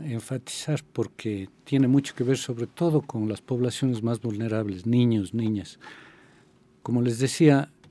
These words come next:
eh, estos productos de los que estamos hablando, una de las características es que se acompañan de un marketing impresionante.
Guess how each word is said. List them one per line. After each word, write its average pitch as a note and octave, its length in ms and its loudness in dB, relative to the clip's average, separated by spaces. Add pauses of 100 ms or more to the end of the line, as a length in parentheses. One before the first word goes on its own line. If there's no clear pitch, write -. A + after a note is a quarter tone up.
(460)
eh, A2+ 400 -4 (720)
estos E3 380 4
productos C#3+ 720 4 (260)
de A#2 100 -10
los F#2+ 160 -12
que - 60 -20
estamos A#2+ 380 -2
hablando, C3+ 500 2 (800)
una F#3 300 10
de A2+ 120 4
las G2+ 180 -2
características C3 1200 -4 (280)
es B2+ 200 -2
que - 160 -6
se - 140 -4
acompañan C3 640 2
de A2 80 -2
un G#2 160 -2
marketing A#2 640 -2 (380)
impresionante. G#2 960 -8